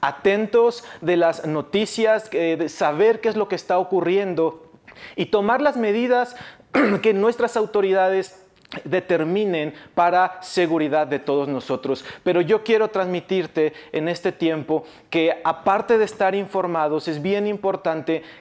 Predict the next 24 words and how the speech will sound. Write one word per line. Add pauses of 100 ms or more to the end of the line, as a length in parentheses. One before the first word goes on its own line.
que
tomemos
las
promesas
de
Dios,
las
declaremos (180)
para
nuestra
familia, (200)
para
nuestras
generaciones (160)
y
para
nuestra
nación.
Yo
quiero
compartir
contigo (540)
una
escritura